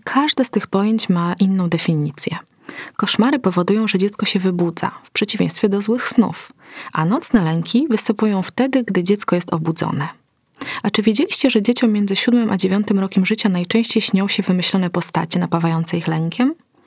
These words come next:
Ze starsze, dziesięcio-dwunastoletnie dzieci najczęściej boją się porwania, które im się przyśniło. Inne badanie na dzieciach w wieku od ośmiu do dwunastu lat pokazało, że dzieci w tym wieku obawiają się o swoje rodziny i o bezpieczeństwo,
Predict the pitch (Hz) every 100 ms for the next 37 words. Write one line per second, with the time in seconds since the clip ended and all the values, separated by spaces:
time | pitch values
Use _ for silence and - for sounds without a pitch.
0 | _ - - - - - - 269 - 180
1 | 170 175 202 202 190 180 180 - 180 175
2 | 170 190 208 214 175 170 294 - 240 196
3 | 196 196 202 - 190 170 165 156 143 _
4 | - - 165 - - - - 160 147 147
5 | _ _ - - - - _ - - 349
6 | 190 160 151 151 165 156 151 147 220 226
7 | 185 180 180 170 - 180 - 180 175 180
8 | 175 160 170 156 247 - - - - 196
9 | 208 196 294 269 208 196 - 269 - 196
10 | 214 - - 190 190 196 196 - 185 -
11 | 190 175 175 180 196 185 175 170 - 180
12 | 180 156 - - 160